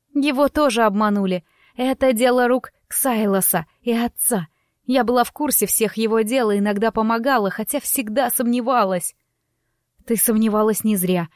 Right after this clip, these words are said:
но теперь я многое понимаю. Если бы король не умер, то ее высочество Мелисанту не поторопили бы со свадьбой. Прибыл бы Рейгар, и, возможно, он смог бы стать женихом принцессы по обоюдному согласию.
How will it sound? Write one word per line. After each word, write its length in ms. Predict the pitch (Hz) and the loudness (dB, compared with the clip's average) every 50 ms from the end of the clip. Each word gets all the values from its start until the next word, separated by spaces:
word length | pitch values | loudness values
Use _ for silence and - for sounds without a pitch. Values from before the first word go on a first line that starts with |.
| _ _ _ _ | _ _ _ _
но 100 | 233 226 | -4 -4
теперь 280 | - 233 190 240 233 | -4 -2 -2 0 0
я 140 | 220 233 233 | 2 0 2
многое 460 | 226 240 262 262 226 185 202 202 202 | 2 2 0 0 0 0 0 0 0
понимаю. 600 | 190 214 202 220 226 220 196 175 165 175 - - _ _ _ _ _ _ _ _ _ _ _ _ _ | 0 0 0 2 2 2 2 0 -2 -2 -6 -8 _ _ _ _ _ _ _ _ _ _ _ _ _
Если 420 | 165 151 156 190 208 - - 240 | -16 -8 -8 -6 -8 -6 -6 -4
бы 120 | 233 220 226 | -4 -4 -4
король 380 | - 226 220 214 220 226 220 | -4 -4 -2 -2 0 0 0
не 120 | 214 214 220 | 0 0 0
умер, 380 | 240 254 247 208 180 - - _ _ _ _ _ - _ | 0 0 0 -2 -2 -4 -8 _ _ _ _ _ -8 _
то 80 | - | 0
ее 340 | 240 226 220 233 220 247 262 | 2 2 2 0 0 0 0
высочество 680 | 226 254 - - 247 247 240 - 240 - - 226 233 | 0 0 0 0 -2 -2 0 -2 -6 -4 -2 -2 0
Мелисанту 800 | 220 220 220 220 214 202 - - 202 196 208 226 214 - 247 214 - _ _ _ _ - | 0 0 0 0 0 -2 -2 -2 -2 -2 -2 -2 -2 -2 -4 -4 -4 _ _ _ _ -2
не 200 | 208 214 226 - | 0 0 0 0
поторопили 680 | - 254 247 _ 247 247 254 254 - - 226 226 226 240 | -2 -6 -4 _ -4 -2 -2 -4 -4 -4 -4 -2 -2 0
бы 140 | 214 240 | 0 0
со 160 | 220 - 240 220 | 0 0 -4 -4
свадьбой. 600 | - - 180 175 160 156 143 147 175 180 160 _ _ _ _ _ _ | -4 -4 -4 -4 -4 -4 -6 -10 -12 -12 -12 _ _ _ _ _ _
Прибыл 380 | - 226 247 233 208 233 233 | -4 -2 -2 0 2 0 0
бы 200 | 214 196 214 208 | 2 2 0 2
Рейгар, 500 | 196 190 190 196 196 196 185 196 190 170 - _ _ _ | 2 2 2 2 0 0 0 0 0 -2 -4 _ _ _
и, 100 | 202 202 | -2 2
возможно, 580 | 208 220 208 196 220 254 269 240 196 220 226 | 2 2 2 2 2 0 0 0 0 -2 -2
он 100 | 233 226 | 0 -2
смог 420 | - - 226 220 240 269 269 220 202 | -2 -2 -2 0 0 0 -2 -2 0
бы 120 | 214 226 | 0 -2
стать 280 | - - 233 240 240 202 | 0 0 -2 -4 -2 -2
женихом 440 | 208 226 226 233 - - 247 233 | -2 -2 -2 -2 -2 -2 -4 -2
принцессы 540 | - 226 233 226 208 - 233 269 - - 226 | -2 -2 -2 -2 0 -2 -2 -2 -2 -4 -4
по 200 | - - 202 202 | -2 0 0 0
обоюдному 640 | 196 185 196 196 190 180 202 208 196 254 254 247 247 | 2 2 2 2 2 0 -2 -2 0 0 0 0 0
согласию. 800 | - - 269 254 254 285 285 - 190 - - 185 190 - - | -2 -4 -4 -2 -2 -2 -2 -4 -4 -6 -6 -6 -8 -10 -12